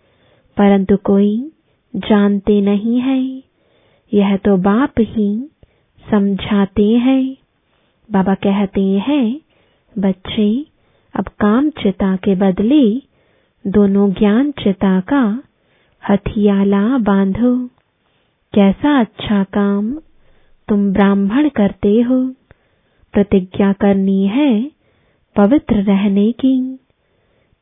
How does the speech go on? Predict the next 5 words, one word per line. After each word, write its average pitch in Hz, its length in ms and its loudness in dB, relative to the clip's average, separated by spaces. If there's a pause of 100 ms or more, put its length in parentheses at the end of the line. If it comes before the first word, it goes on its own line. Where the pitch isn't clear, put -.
एक 302 220 2
दो 196 240 2
को 214 400 0
सावधान 196 840 -2
करते 240 680 -2